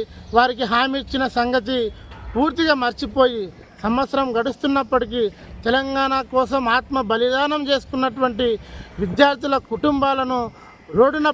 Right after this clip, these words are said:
పడేసి ఈరోజు మీరు వారోత్సవాలు చేసుకుంటున్నారు. ఇది ఎంతవరకు సమంజసం?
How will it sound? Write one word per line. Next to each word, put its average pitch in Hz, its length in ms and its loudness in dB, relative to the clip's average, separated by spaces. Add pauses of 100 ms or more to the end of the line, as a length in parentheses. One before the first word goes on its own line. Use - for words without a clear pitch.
పడేసి 247 400 2
ఈరోజు 233 220 0 (100)
మీరు 226 220 0
వారోత్సవాలు 240 640 2
చేసుకుంటున్నారు. 220 680 -2 (300)
ఇది 214 180 2
ఎంతవరకు 254 540 0
సమంజసం? 247 540 0